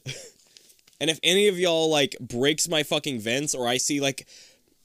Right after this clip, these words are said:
that my, uh, my heat is having trouble keeping my house warm, I'm going under there with live traps. Like, fuck off. Like, I, I also like how I said "fuck off," but also live traps. Like, I still care.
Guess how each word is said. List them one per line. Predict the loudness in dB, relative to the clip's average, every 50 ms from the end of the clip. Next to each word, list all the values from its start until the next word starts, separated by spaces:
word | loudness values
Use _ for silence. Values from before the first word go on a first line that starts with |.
| _ _ _ _ _ _ _
that | 0 2 2 2 2
my, | 2 0 2 2 4 4 4
uh, | 4 2 2 0
my | 0 0 0
heat | 0 -2 -2 0 0 0 0 -2 -4 -6
is | -4 -4 -4
having | -4 -4 -4 -4 -4 -6
trouble | -6 -4 -4 -2 -2 -2 -2 -4 -6
keeping | -6 -8 -6 -6 -4
my | -4 -4 -2
house | -2 -2 -2 -2 -4 -4
warm, | -4 -6 -4 -4 -6 -6
I'm | -6 -6 -4 0
going | 0 0 0 0
under | -2 -2 -2 0
there | 0 0
with | -2 -2 -4
live | -6 -6 -6 -6 -8
traps. | -8 -8 -8 -10 -6 -6 -4 -2
Like, | -2 -4 -4
fuck | -4 -6 -4 -4
off. | -4 -4 -6 -6 -8 -8 -6
Like, | -6 -6 -6 -8 -12 _ _ -20 -20 _ _ _ _ _
I, | -6 -6 -6 _ _ _ _ -2
I | 0
also | 0 2 2 0
like | 0 0 0 0
how | 0
I | 0 0
said | 0 -2 -4
"fuck | -6 -8 -6 -4
off," | -6 -6 -6
but | -8 -8
also | -8 -8 -6 -4 -4
live | -4 -4 -4 -6 -6 -8 -8 -10
traps. | -10 -8 -8 -8 -8
Like, | -8 -8
I | -6
still | -4 -4 -4
care. | -6 -6 -8 -8 -8 -6 -6 -6 -6